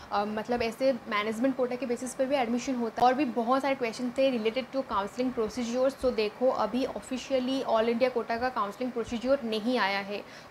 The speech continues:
तो वो जब officially twenty twenty के लिए आ जाएगा ना, तो मैं, अ, ज़रूर उस पर एक counseling के detail procedure पे एक detail video ज़रूर upload करूँगी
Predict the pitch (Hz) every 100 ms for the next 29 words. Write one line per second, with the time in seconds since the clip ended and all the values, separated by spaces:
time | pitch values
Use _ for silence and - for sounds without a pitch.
0 | 262 254 220 262 262 269 269 214 - 240
1 | 262 247 262 220 220 247 240 240 247 254
2 | - 226 247 233 214 214 294 - 247 359
3 | - - - - 214 208 226 254 349 427
4 | - - - - - 208 208 196 - 233
5 | 247 285 262 - 247 247 226 202 202 247
6 | 240 254 220 214 220 254 254 240 214 226
7 | 240 247 240 220 - 247 240 226 226 240
8 | 233 208 208 254 247 240 240 233 226 220
9 | 226 262